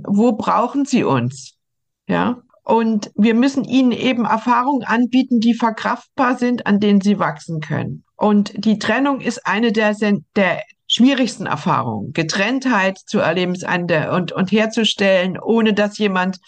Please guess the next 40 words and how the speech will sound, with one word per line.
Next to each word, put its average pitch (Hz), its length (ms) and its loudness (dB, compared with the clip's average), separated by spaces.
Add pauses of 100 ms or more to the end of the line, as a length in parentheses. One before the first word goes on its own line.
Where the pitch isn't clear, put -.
(260)
dann 196 200 -2
in 196 180 2
ein 175 140 -2
Loch 226 260 -2
fällt, 196 420 0
das 190 160 -2
ist 180 140 -6
eine 180 280 0
der 175 140 0
schwierigsten 202 720 0 (120)
Erfahrungen 208 720 0
haben. 208 440 0
Also 190 280 -2
weil 196 180 0
ja 214 100 0
die 190 180 -4
Gewissheit 247 560 0
im 202 180 0
Kind 277 340 0
wächst, 226 400 -2
ich - 220 -8
bin 262 200 2
nicht 254 300 0
einsam, 233 640 -2 (420)
selbst 220 420 -2
wenn 220 160 2
meine 202 320 2
Eltern 202 420 0
nicht 185 240 -2
da 190 260 0
sind, 254 260 2
ich 202 200 -2
bin 202 180 2
zwar 170 280 0
allein, 160 480 0 (120)
aber 208 460 0
ich - 160 -6
bin 226 180 2
nicht 226 240 0 (540)
verlassen. 151 640 -4